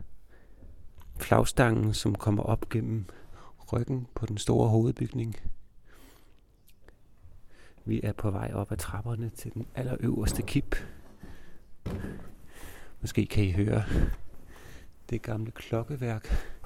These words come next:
der tikker i baggrunden. Bygget i England i atten hundrede og fyrre. Er det lykkes?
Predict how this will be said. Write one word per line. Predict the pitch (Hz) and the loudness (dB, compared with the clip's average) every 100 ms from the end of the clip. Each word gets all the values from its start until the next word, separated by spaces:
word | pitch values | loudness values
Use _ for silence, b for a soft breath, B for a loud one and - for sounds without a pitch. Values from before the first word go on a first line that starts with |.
| B B B B - | B B B B -6
der | |
tikker | 117 - 123 131 | -4 -2 -2 -2
i | 123 | -6
baggrunden. | 120 127 143 147 135 113 B B B B - - B B B B B B B B B B B B B B - - B B B B B B B - - | -6 -4 -4 -2 -4 -6 B B B B -16 -14 B B B B B B B B B B B B B B -14 -16 B B B B B B B -14 2
Bygget | 123 110 120 - | 2 4 2 2
i | 104 107 101 | -2 -2 0
England | 123 135 127 | 4 4 2
i | 107 107 - | 0 -2 -4
atten | 104 104 | -6 -4
hundrede | 101 110 110 110 | -2 0 0 0
og | 113 | 0
fyrre. | - 131 156 - B B B B B B - - - - | 0 0 2 0 B B B B B B -12 -10 -8 0
Er | |
det | 127 | 6
lykkes? | 135 160 208 - | 8 10 8 2